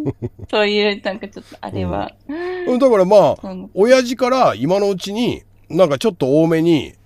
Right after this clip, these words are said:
Speaker 1: あのー、親父から金せびっといて、それ貯金に回しときゃいいじゃん。
Speaker 2: え、でもなんか私、
Speaker 1: うん。
Speaker 2: さい-、そ-、あ、最初に言うの忘れたんですけど、
Speaker 1: うん。
Speaker 2: さい-、なんか、あの、あれしたんですよ。
Speaker 1: 何？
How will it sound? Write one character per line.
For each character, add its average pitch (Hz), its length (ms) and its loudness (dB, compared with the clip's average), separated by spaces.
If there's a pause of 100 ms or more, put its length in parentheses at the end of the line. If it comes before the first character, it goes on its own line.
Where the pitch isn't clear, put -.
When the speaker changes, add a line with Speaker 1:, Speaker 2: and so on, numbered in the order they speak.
Speaker 1:
あ 110 200 0
の 107 80 -4
ー、 95 520 -6
親 127 200 -2
父 117 100 -8
か 123 80 -4
ら 113 100 -4
金 117 220 -4
せ 123 160 -6
び 123 100 -4
っ - 80 -12
と - 160 -12
い - 40 -18
て、 104 320 -6 (420)
そ 214 80 -6
れ 269 80 4
貯 214 240 -2
金 240 160 -2
に 220 80 -2
回 202 160 4
し - 60 -14
と 190 100 -6
き 151 80 -6
ゃ - 20 -8
い 78 60 -10
い - 20 -16
じ 64 80 -18
ゃ - 60 -20
ん。 - 20 -20 (1700)
Speaker 2:
え、 240 160 -2
で 233 100 -6
も 220 200 -4
な 220 120 -10
ん - 20 -12
か 202 140 0
私、 - 320 -6
Speaker 1:
う - 40 -12
ん。 - 20 -12
Speaker 2:
さ 277 140 -4
い-、 269 120 -10 (120)
そ-、 - 520 -12
あ、 214 100 -2 (240)
最 247 160 -6
初 254 120 -12
に 247 180 -4
言 233 80 -6
う 208 40 -10
の 190 80 -10
忘 208 100 -16
れ 196 60 -16
た 190 100 -16
ん 185 60 -14
で 190 60 -18
す - 60 -20
け - 100 -20
ど、 170 80 -4
Speaker 1:
う - 20 2
ん。 151 40 2
Speaker 2:
さ - 60 -2
い-、 - 80 -14 (260)
な 202 100 -12
ん - 20 -12
か、 - 280 -10 (1040)
あ 196 100 -6
の、 180 320 -8
あ 196 40 -6
れ 214 100 -6
し 226 80 -14
た 254 140 -8
ん 190 80 -8
で 175 80 -16
す - 120 -18
よ。 - 140 -14
Speaker 1:
何？ 104 280 -6